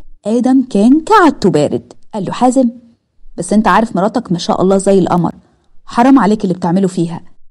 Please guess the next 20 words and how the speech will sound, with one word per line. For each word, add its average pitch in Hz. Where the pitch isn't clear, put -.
"بص 175
يا 185
ابن 180
خالتي، 226
لو 160
هي 202
مش 170
عايزاك 175
أنا 185
موجود، 175
هي 180
بصراحة 190
مزة 196
مزة 208
يعني، 190
يعني 240
أراهنك 233
إن 208
أقدر 208
أحضنها 247